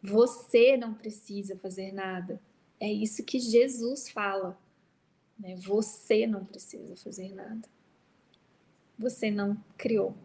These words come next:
você mesmo. <laughs> Né? E aí, esses dois movimentos, que é todo o nosso conflito interno, tá nesse lugar, porque a nossa mente é criativa.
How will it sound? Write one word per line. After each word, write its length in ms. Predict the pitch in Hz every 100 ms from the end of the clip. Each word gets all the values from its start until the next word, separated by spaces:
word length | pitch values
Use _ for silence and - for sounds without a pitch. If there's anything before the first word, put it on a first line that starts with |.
| - -
você 280 | 202 -
mesmo. 400 | 202 196 185 185 202 _ _ _ _ - _ - _
<laughs> 100 | 226 - - _ _ _ _ _ _ _ _ _ _ _ _ - 240
Né? 260 | 202 196 - _ - - - - - -
E 160 | 240 262
aí, 260 | 254 285
esses 320 | 302 285 254
dois 280 | 233 247 285
movimentos, 840 | 302 294 277 269 247 277 - 226
que 160 | - 240
é 80 | 233
todo 380 | - 262 330 370
o 20 |
nosso 320 | 330 320 -
conflito 520 | 285 277 - 285 294
interno, 480 | 285 269 - 254 269
tá 160 | 262 254
nesse 280 | 262 254
lugar, 560 | 254 262 254 254 262 254
porque 400 | 269 - - 247
a 100 | 214
nossa 260 | 233 262 262
mente 320 | 262 269 254
é 140 | 240
criativa. 720 | 302 277 226 220 - 240 202